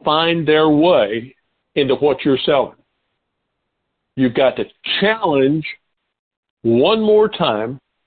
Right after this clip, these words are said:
than you think you possibly can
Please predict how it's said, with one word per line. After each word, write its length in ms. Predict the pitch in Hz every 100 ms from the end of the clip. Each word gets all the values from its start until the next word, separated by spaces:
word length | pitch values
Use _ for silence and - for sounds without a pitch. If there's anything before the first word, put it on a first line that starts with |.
| _ _ _ _ _ _ _ _
than 140 | 135 131
you 140 | 135
think 240 | 143 147 -
you 100 | 151
possibly 640 | - 147 165 - 175 180
can 540 | 185 - 131 110 120